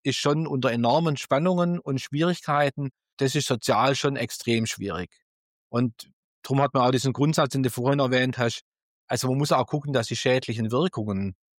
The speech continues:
einer Haft möglichst klein gehalten werden. Also es geht nicht nur darum, zu sagen, zum Guten hinzuführen, sondern auch nicht noch Schlechteres zu machen. Deshalb übrigens hält man auch Jugendliche und Heranwachsende aus dem Erwachsenenvollzug raus,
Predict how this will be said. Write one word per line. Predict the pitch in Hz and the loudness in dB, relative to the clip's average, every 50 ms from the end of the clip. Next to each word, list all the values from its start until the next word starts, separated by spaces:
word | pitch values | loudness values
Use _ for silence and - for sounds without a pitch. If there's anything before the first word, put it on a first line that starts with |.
| _ | _
einer | - 107 110 110 - 92 95 | -2 0 0 2 0 0 0
Haft | 101 92 92 - - - - - | 0 -2 -2 -6 -12 -14 -10 -4
möglichst | 117 113 113 120 113 - 113 107 98 - - - | 0 2 2 2 2 0 0 -2 -2 -2 -6 -6
klein | - - 110 107 110 113 113 | -2 0 0 2 2 0 0
gehalten | 107 101 92 101 92 90 90 - - 90 85 | 0 0 0 0 0 0 -2 -4 -8 -10 -8
werden. | 87 - - - 95 101 - _ _ _ _ _ _ _ _ _ _ | -8 -8 -10 -10 -14 -16 -16 _ _ _ _ _ _ _ _ _ _
Also | - - 107 - 123 | -6 -4 -2 0 0
es | 113 - | 0 0
geht | - 127 120 - | 0 -2 0 0
nicht | 135 127 | -2 0
nur | 139 151 147 127 | 0 0 2 2
darum, | 143 143 - - 127 135 135 135 135 131 131 - | 4 2 2 2 2 0 2 2 2 0 -2 -4
zu | - - | -6 -4
sagen, | 120 - 143 120 123 117 113 - - - - | -2 0 2 2 2 0 -4 -10 -14 -6 -2
zum | - 143 131 | -2 -2 0
Guten | - 151 160 170 - 175 | 0 -2 -2 -2 -2 -2
hinzuführen, | 151 160 160 139 - 147 - - 156 151 147 139 | -2 0 -2 -4 -6 -8 -6 -2 0 2 2 2
sondern | 127 - 135 135 131 123 | 2 0 0 0 2 2
auch | 123 123 | 2 2
nicht | 127 127 - - | 0 0 0 0
noch | 131 120 | -2 0
Schlechteres | - - 151 139 - - - 123 113 110 - - | 0 0 0 0 0 -2 -2 0 0 0 0 -2
zu | - 113 | -2 -2
machen. | 101 98 95 92 - 95 101 _ _ _ _ _ _ _ _ _ _ _ _ _ - - | -2 -2 -4 -8 -10 -14 -18 _ _ _ _ _ _ _ _ _ _ _ _ _ -2 -2
Deshalb | 123 - - 139 139 139 | 0 2 2 0 2 2
übrigens | 156 139 139 143 131 - | 2 2 2 2 2 2
hält | 143 139 131 123 | 0 -2 0 0
man | 135 123 110 | 0 0 2
auch | 113 | 2
Jugendliche | 113 110 120 135 151 151 180 156 156 131 139 | 0 0 0 -2 -2 -2 -4 -4 -2 -2 -2
und | 127 | 0
Heranwachsende | 120 113 110 117 131 147 156 143 - - - 143 135 | 0 0 0 0 -2 0 0 -2 -2 -2 -2 -2 -2
aus | 117 - | 0 0
dem | 123 | -2
Erwachsenenvollzug | 120 110 98 - 104 - - 151 151 131 - 160 151 - - 160 151 135 - - | -2 -2 0 -2 -2 -4 -4 -6 -4 -2 -2 -2 -4 -4 -4 -4 -4 -2 0 0
raus, | 113 101 95 104 - - - | 0 2 0 -2 -4 -8 -14